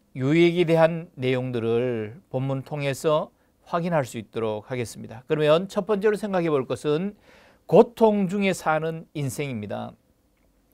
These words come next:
본문의 다윗은요, 자신의 죄악으로 인해서 육체적인 질병을, 어, 겪게 되었습니다. 그리고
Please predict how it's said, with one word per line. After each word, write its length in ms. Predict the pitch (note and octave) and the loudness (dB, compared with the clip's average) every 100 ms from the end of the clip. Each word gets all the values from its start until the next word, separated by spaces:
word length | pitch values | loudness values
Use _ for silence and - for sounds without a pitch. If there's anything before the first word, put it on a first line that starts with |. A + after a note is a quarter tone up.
| - _ _ | -20 _ _
본문의 360 | D#3 F3+ G#3+ A3 | 6 8 6 4
다윗은요, 760 | E3+ G3 - D3 C3 B2+ A#2 - _ _ - | 4 4 2 -4 -2 -2 -4 -10 _ _ 2
자신의 460 | D#3+ E3+ G#3 G3+ | 2 4 2 2
죄악으로 440 | - E3 F3 G3 G#3 | 2 8 8 8 4
인해서 640 | D#3+ C3+ - B2 D#3 - _ - - _ _ _ - | 4 0 2 4 4 0 _ -20 -20 _ _ _ -4
육체적인 840 | D#3+ F3 - - G3+ F#3 F3 F3 | -2 -4 -8 -2 0 0 -4 -6
질병을, 1000 | C#3+ E3 D3+ D3+ C#3 C#3+ C#3+ C3+ A#2 A2+ - _ _ _ _ _ | -8 -6 -4 -4 -4 -4 -4 -4 -6 -8 -14 _ _ _ _ _
어, 280 | A#2 A#2 A2+ - | -6 -4 -4 2
겪게 760 | D#3 D3+ C#3+ A#2+ A#2 G#2+ G2+ - | 2 2 0 2 2 0 -4 -2
되었습니다. 600 | C#3 B2 A2+ G2 - - _ _ _ _ - | 0 0 -8 -16 -18 -20 _ _ _ _ 0
그리고 520 | D#3+ D3+ D#3 F#3+ | 2 6 6 6